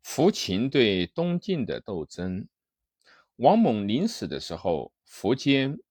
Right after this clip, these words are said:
防以后事。王猛只讲了两点：“晋虽必处江南，然政数相承，上下安和。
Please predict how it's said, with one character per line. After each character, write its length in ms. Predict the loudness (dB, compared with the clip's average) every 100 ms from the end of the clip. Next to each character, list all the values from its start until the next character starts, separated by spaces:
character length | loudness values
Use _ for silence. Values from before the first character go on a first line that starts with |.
| _ _ 0
防 320 | 2 2 -4 _ _
以 220 | -8 -6
后 320 | -6 -6 -6 -6
事。 500 | -8 -4 -2 -2 -4 _ _ _ _ _ _ _ _ _
王 200 | 4 4
猛 320 | 6 2 0
只 540 | -4 -6 -6 -4 -6 -10
讲 300 | -4 -4 -2
了 100 | -4
两 380 | -2 -2 -2 -2
点 300 | -2 -6 _ _ _ _ _ _ _ _ _ _ _ _ -20 _ 2
：“晋 400 | 6 6 4 0
虽 540 | -2 2 4 4 0 _ _
必 240 | -2 0 -2
处 340 | -6 -12 -14
江 380 | -6 -4 -2 -2
南， 260 | -4 -6 -20 _ _ _ _ _ -6
然 400 | 4 6 6 0 _
政 320 | 2 2 2
数 320 | -4 -2 -4
相 340 | -2 -4 -4
承， 440 | -8 -10 -14 -14 -20 _ _ _ _ _ _
上 400 | -6 4 4 4
下 380 | -2 -2 -2 -4
安 220 | -6 -4
和。 480 | -8 -10 -12 -12 -16